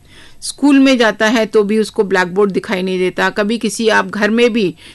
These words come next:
किसी दूसरे कमरे में भेज दीजिए तो वो जल्दी से चीख जाता है, उसको डर लगता है। हम डर पे तो, अ, कह देते हैं डर रहे हैं, मगर उसको दिखाई ही नहीं देता है, क्योंकि normal eyes को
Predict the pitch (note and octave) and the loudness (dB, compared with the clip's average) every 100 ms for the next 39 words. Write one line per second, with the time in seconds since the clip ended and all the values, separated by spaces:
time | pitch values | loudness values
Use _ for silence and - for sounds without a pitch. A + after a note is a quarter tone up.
0 | - G#3+ A#3 A#3 A3+ C4+ B3+ A3 A3 A3 | -8 -2 0 0 0 0 0 0 0 0
1 | G#3+ G#3 F#3+ G#3 A3+ G#3+ A3+ A3 A3 F#3 | 0 0 0 0 0 2 2 2 2 2
2 | G3+ F#3+ G#3+ B3 - C4 A3+ G#3 F#3+ - | -2 -2 -2 -4 -2 -2 0 0 -2 -2
3 | F#3 G#3 G3+ A3 F#3 G#3 A3+ F#3+ - F#3+ | -2 -2 -2 -2 0 0 0 -4 -4 -4
4 | F#3 G#3 - - - A3+ G3+ A#3 C4 - | -2 -6 -10 -16 -4 -2 2 2 2 0
5 | C#4 C4 B3+ - G3+ G3+ F#3 - - G#3+ | -2 -2 -4 -4 -2 -4 -8 -20 -8 -2
6 | G3+ G3 G3 G#3+ G3 F#3 F#3 G#3 A3 G3+ | 2 0 0 -2 0 0 0 0 0 0
7 | G#3 G3+ - G3 F#3+ - F3+ F3 A3+ G#3 | 0 -2 -2 0 0 0 -2 0 -2 -2
8 | F#3 F3 - F3 F3+ - - - - A3 | -2 -4 -6 -6 -6 -10 -14 -20 -16 -4
9 | B3+ A3 G#3+ G#3+ B3 C#4+ - - G3+ G3+ | -2 0 2 4 4 4 2 0 2 0
10 | G3 - G#3+ - | -2 0 2 0